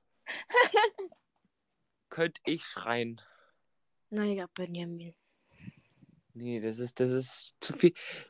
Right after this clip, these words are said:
Speaker 2: Weil, weil, was kann man dagegen? Man kann ja dagegen nichts machen, ne?
Speaker 1: Na, du musst halt einfach Sonnencreme benutzen.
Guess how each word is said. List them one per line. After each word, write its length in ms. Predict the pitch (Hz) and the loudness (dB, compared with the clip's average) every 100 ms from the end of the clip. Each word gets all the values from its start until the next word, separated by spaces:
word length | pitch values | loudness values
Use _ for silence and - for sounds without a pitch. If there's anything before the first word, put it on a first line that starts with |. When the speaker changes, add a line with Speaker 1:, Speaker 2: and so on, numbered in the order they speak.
| - | 8
Speaker 2:
Weil, 260 | 143 156 | 12 12
weil, 220 | 143 160 139 | 12 10 10
was 180 | 156 - | 2 2
kann 160 | 165 | 4
man 100 | 170 | 4
dagegen? 300 | 160 143 131 | 2 2 0
Man 120 | 117 | 0
kann 120 | 110 117 | 2 4
ja 80 | |
dagegen 400 | 92 90 - 90 | 6 4 4 -4
nichts 240 | 80 - - | -6 -8 4
machen, 280 | 110 113 85 | 4 4 -4
ne? 220 | 80 117 _ _ - | -4 -6 _ _ -2
Speaker 1:
Na, 160 | 196 | 0
du 100 | 190 | 4
musst 320 | 196 196 - | 4 4 4
halt 140 | 202 190 | 2 4
einfach 500 | 190 196 - 196 - _ _ - | 4 2 2 0 0 _ _ -10
Sonnencreme 720 | - 220 190 - - 175 175 | 4 4 4 0 -4 -2 -2
benutzen. 680 | 175 170 170 - - 175 | -4 -6 -10 -12 -8 -8